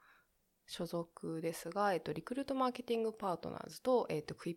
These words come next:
パーというところに所属しております。仕事内容としては、えっと、スタディサプリ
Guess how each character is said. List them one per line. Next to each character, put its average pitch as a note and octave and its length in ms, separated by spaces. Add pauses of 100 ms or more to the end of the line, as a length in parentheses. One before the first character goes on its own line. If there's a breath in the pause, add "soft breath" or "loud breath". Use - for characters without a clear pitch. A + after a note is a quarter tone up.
パ D#3+ 180
ー D#3+ 60
と - 100
い - 40
う E3+ 40
と D#3+ 120
こ D#3 140
ろ D#3 100
に D#3+ 200
所 - 180
属 D#3 300
し - 100
て - 120
お D3 120
り D#3 120
ま D#3 200
す。 - 260
仕 - 180
事 A#3 500
内 A3+ 200
容 D3 120
と - 140
し - 120
て F#3 100
は、 G#3+ 220
え - 40
っ - 100
と、 - 80
ス - 120
タ G#3 100
デ A3+ 120
ィ A#3 80
サ A#3+ 120
プ - 160
リ - 240